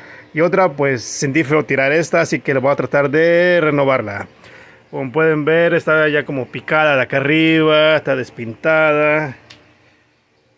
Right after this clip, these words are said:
Su carita está despintada. Entonces, lo que vamos a hacer ahorita, voy a darle una, con un cep-, con un, um,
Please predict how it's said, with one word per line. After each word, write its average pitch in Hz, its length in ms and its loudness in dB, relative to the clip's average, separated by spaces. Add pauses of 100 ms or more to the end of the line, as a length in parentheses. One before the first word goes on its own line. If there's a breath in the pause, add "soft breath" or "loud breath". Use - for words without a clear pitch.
(1200)
Su - 180 -20
carita 135 360 -8
está 131 100 -2
despintada. 156 580 0
Entonces, 165 160 0
lo 175 60 0
que 190 80 0
vamos 202 160 2 (100)
a 202 60 2
hacer 208 80 4
ahorita, 190 340 2
voy 175 160 2
a 180 120 2
darle 180 260 2
una, 160 600 2 (720 loud breath)
con 156 80 -4
un 160 100 0
cep-, - 360 -4
con 160 180 0
un, 175 420 2
um, 127 480 0